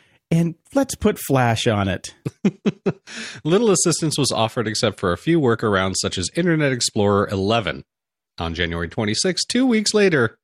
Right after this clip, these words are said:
Speaker 2: the technical issues were finally resolved. And of course, schools all around the world, because almost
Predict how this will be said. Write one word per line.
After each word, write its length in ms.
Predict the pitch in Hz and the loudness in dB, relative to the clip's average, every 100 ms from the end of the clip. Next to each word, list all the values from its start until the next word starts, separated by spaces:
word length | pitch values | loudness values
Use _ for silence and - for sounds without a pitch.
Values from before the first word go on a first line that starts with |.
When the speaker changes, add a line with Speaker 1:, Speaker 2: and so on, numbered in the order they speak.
| - | -12
Speaker 2:
the 80 | 120 | -4
technical 460 | 113 - - 98 | -4 -4 -8 -6
issues 280 | 82 92 82 | -4 -4 -8
were 120 | 82 | -8
finally 300 | - 82 82 | -6 -6 -6
resolved. 540 | 82 85 120 127 135 - _ - - - _ _ _ | -8 -2 0 2 0 -4 _ -20 -20 -20 _ _ _
And 240 | - 233 269 | -2 0 2
of 120 | 247 | 2
course, 360 | 160 147 135 - - - | 2 2 2 2 -2 -4
schools 560 | - - 175 104 65 - - _ _ - | -4 2 2 2 0 -4 -4 _ _ -8
all 280 | 98 104 110 | -2 0 0
around 300 | 98 95 95 | 0 0 -2
the 80 | 92 | 0
world, 400 | 135 143 139 120 | 2 2 2 -4
because 420 | 98 98 90 98 _ _ _ | -6 -4 -4 -8 _ _ _
almost 340 | 117 101 98 | -2 0 0